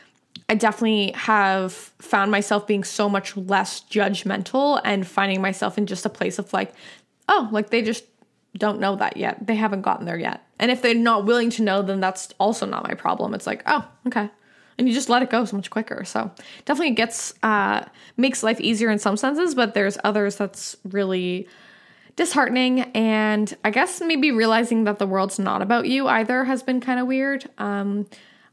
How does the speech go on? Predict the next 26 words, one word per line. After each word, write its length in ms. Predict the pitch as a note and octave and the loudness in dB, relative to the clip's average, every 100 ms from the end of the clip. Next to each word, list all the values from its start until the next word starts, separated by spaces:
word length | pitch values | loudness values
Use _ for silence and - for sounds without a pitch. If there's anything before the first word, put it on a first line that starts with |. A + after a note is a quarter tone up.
| _ | _
and 100 | A3 | 2
I 80 | A3+ | 2
don't 160 | A#3 A3+ | 4 2
know 120 | A3 | 2
what 160 | G#3+ G#3 | 2 2
that 140 | G3+ | 2
is. 200 | B3+ C#4+ | 2 2
I 60 | C4 | 2
don't 120 | A3 | 2
know 60 | A3 | 2
if 60 | |
that's 200 | B3+ A3 | 0 -2
the 100 | G3+ | -4
Leo 280 | G3+ B3+ C4+ | -2 0 2
in 120 | C4 | 2
me 240 | C4 C4+ B3+ | 2 2 2
or 160 | G#3 | 0
if 140 | G#3 - | 0 0
that's 260 | G#3+ - | -2 -2
just 260 | G#3+ G#3 - | -6 -6 -6
the 300 | G#3 G#3 - | -4 -2 -2
overall, 1040 | - G3+ G3+ G#3 G#3 G3+ G3+ G3+ G3+ - - | -4 -4 0 0 2 2 0 0 0 -2 -4
like, 540 | G3+ G3 - - - _ - _ _ _ _ _ _ _ _ _ _ - | -2 -2 -4 -6 -16 _ -20 _ _ _ _ _ _ _ _ _ _ -4
maybe 640 | A3+ A#3 G#3+ G3+ F#3 - _ - | 0 2 2 0 -2 -6 _ -2
maturity 880 | A#3 G#3 - A#3 G#3+ A#3 C4 C4+ C4+ | 0 0 0 2 2 2 2 2 0
of 460 | - G3+ F#3+ F#3+ | 0 0 0 -4